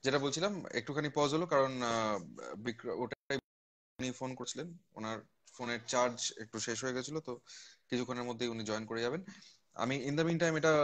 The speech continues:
বলে দিই যে, ও,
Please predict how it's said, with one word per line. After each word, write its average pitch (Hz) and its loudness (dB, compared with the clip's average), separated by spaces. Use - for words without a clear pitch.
বলে 123 0
দিই 170 0
যে, 113 2
ও, 165 8